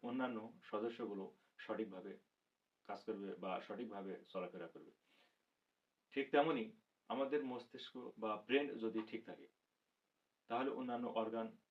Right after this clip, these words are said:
বা পার্টসগুলো সঠিকভাবে কাজ করবে। সুতরাং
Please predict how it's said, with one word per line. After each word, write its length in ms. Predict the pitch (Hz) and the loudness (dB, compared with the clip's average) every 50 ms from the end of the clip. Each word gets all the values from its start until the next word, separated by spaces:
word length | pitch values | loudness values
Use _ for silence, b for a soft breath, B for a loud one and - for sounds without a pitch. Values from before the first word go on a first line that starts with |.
| - - | -12 -8
বা 220 | 95 101 101 98 | -2 0 0 0
পার্টসগুলো 440 | 95 - 98 95 - - - 101 101 | 0 0 -2 -2 -4 -8 -8 -8 -6
সঠিকভাবে 480 | - - 92 90 95 90 90 90 98 113 - _ _ _ _ _ - | -6 -6 -8 -8 -8 -10 -10 -10 -12 -12 -12 _ _ _ _ _ -4
কাজ 140 | 92 90 - - - | -4 -4 -4 -4 -8
করবে। 200 | - - - - - _ _ _ _ _ _ _ _ _ _ _ _ _ _ _ _ _ _ - | -8 -8 -8 -10 -16 _ _ _ _ _ _ _ _ _ _ _ _ _ _ _ _ _ _ -10
সুতরাং 420 | - 135 123 139 139 143 151 151 | -6 -2 2 4 4 4 4 2